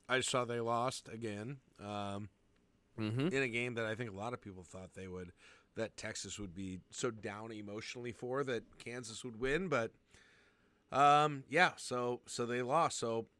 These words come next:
Speaker 1: if, if you have the scenario, Josh, where the contract is sitting there
Speaker 2: Yep.
Speaker 1: for Leipold, and he was saying, "Well, let's just wait and see what Wisconsin does," and maybe he's already made up his mind that,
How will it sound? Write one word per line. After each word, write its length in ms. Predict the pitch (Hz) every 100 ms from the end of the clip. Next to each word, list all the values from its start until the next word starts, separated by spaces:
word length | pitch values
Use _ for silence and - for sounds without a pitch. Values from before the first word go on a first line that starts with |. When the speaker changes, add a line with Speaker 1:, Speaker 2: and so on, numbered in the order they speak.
| -
Speaker 1:
if, 240 | 131 - -
if 180 | 139 143
you 100 | 135
have 220 | 165 165
the 80 | 160
scenario, 760 | - 147 165 165 147 131 123 117
Josh, 460 | 117 117 120 -
where 120 | 135
the 80 | 117
contract 640 | - 123 135 147 135 131
is 120 | 123 -
sitting 340 | 160 139 107
there 280 | 98 98 120 - _ _ _ _ - -
Speaker 2:
Yep. 420 | 92 90 120 180
Speaker 1:
for 140 | - 143
Leipold, 600 | 135 139 110 104 123 127 - - _ _ -
and 280 | 117 117
he 120 | 104 120
was 180 | 113 -
saying, 280 | 123 113
"Well, 480 | 123 202 202 196 190
let's 200 | 170 175
just 220 | - -
wait 180 | 151 147
and 100 | 123
see 240 | - 123 123
what 220 | 117 98
Wisconsin 640 | 101 - 120 123 117 117
does," 600 | 110 110 107 107 104 - - - - _ _
and 140 | 110 110
maybe 280 | 107 113 113
he's 220 | 113 110
already 420 | 113 113 110 107 - _
made 300 | 107 104 107
up 180 | 110 107
his 200 | 113 92
mind 380 | 107 110 110 113
that, 160 | 104